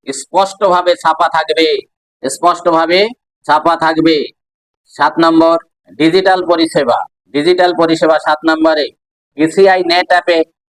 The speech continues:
ভোট সংক্রান্ত তথ্য আপডেট এবং ভোটের দিন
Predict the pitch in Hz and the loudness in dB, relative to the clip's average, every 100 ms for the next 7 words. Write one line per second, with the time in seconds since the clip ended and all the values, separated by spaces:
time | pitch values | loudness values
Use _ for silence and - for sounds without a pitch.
0 | - 160 180 - 165 165 165 160 160 160 | -2 0 0 -2 -2 0 0 0 0 0
1 | 160 - _ _ 160 170 - 165 165 165 | 0 -2 _ _ -2 -2 0 2 2 0
2 | - - 147 147 165 165 165 - _ - | -10 -2 -2 0 -2 0 -2 -8 _ -4
3 | 160 165 156 135 151 165 156 160 160 | 0 0 2 0 0 -2 0 2 2